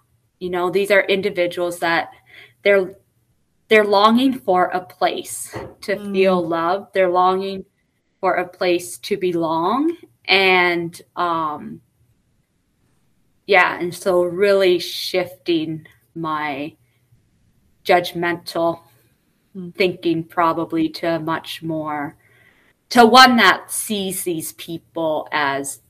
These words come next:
Speaker 1: individuals and they're so much more than
Speaker 2: Mm.
Speaker 1: what you see them doing in this moment.
Speaker 2: Mm-hmm. That's so good.
Speaker 1: And then, yeah, the other side of that then too is I, at times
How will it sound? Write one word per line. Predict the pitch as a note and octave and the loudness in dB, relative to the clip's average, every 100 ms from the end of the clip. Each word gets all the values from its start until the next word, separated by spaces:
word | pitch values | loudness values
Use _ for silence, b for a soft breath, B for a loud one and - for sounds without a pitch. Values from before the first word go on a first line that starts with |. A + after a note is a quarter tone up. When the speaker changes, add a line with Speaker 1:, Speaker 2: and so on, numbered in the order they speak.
| - | -2
Speaker 1:
individuals | F#3 F3 F3 E3+ D3+ E3 E3 F3 | 0 0 0 0 0 -4 -4 -2
and | E3+ | 0
they're | E3+ E3+ | 0 -2
so | - - G#3+ F#3 | -4 4 6 8
much | F3 - - | 4 0 -6
more | E3+ E3+ F3 E3 | -2 0 0 -2
than | D3+ D#3 D#3+ E3 b b | -4 -4 -4 -8 b b
Speaker 2:
Mm. | G3+ G3 F#3+ F#3 | -8 -4 -4 0
Speaker 1:
what | F3 G3 - | 4 4 2
you | F#3 | -4
see | E3+ G3 F3+ | -4 -2 0
them | E3+ E3+ E3+ - _ | 2 0 -4 -10 _
doing | - G3 E3+ E3+ D#3+ D#3+ F3 _ _ _ _ _ _ | 0 4 4 2 -2 -6 -12 _ _ _ _ _ _
in | F#3+ F3 | 0 2
this | E3+ E3 - | -2 -4 -6
moment. | E3 D#3 D#3 D#3 - - - _ _ _ _ _ _ | -6 -6 -8 -12 -14 -20 -20 _ _ _ _ _ _
Speaker 2:
Mm-hmm. | F#3+ E3 F3 F3 E3+ E3 D#3+ _ _ _ _ | -10 -6 -6 -6 -6 -8 -12 _ _ _ _
That's | F#3 - | -16 -10
so | - E3+ E3 | -6 -4 -4
good. | D#3+ D#3 D#3 D#3 E3 _ _ _ _ - | -6 -6 -6 -8 -14 _ _ _ _ 2
Speaker 1:
And | A3 | 6
then, | A#3 A3+ | 8 8
yeah, | B3+ A3+ G3 | 8 8 6
the | F#3 G#3+ G#3 A#3 B B _ _ _ _ _ _ _ _ | 6 4 4 2 B B _ _ _ _ _ _ _ _
other | - C#4+ C#4+ | 6 8 8
side | C#4+ A3+ G#3 | 10 8 8
of | G3+ | 4
that | G3 F#3+ - | 0 -2 0
then | F#3 F#3 | -2 -2
too | - A3+ G#3 | -6 -4 -2
is | F#3+ F3 | -2 -4
I, | F3+ F#3 - | -4 -4 -2
at | F#3 F3+ | -4 -4
times | G#3 F#3+ F3+ F3 F#3 - - | -6 -4 -2 -6 -10 -14 -18